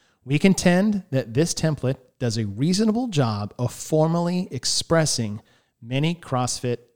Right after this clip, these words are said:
objectives and values. <sighs> I'm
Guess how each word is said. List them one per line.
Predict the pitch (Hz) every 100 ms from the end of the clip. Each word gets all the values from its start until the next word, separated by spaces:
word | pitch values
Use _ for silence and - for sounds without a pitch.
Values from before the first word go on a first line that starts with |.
| _
objectives | 120 107 113 104 110 101 -
and | 107 98
values. | 92 76 64 58 - - _ _ _ _ _ _ _ _ _ _ _ _ _ _ _ _ _ _ _ _ _ _ _
<sighs> | -
I'm | 185 170 127 92 80